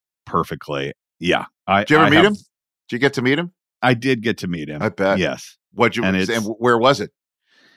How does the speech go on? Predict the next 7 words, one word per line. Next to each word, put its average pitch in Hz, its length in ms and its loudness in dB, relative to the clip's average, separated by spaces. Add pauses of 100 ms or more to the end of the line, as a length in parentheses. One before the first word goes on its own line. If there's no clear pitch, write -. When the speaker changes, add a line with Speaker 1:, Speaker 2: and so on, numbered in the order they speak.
(200)
Speaker 1:
Uh, 139 500 2 (280)
early 156 320 2
ESPYS, 147 800 -6 (240)
I 131 120 4
Speaker 2:
Okay. 143 180 2
Speaker 1:
think. 151 400 0 (240)
Yeah. 110 500 2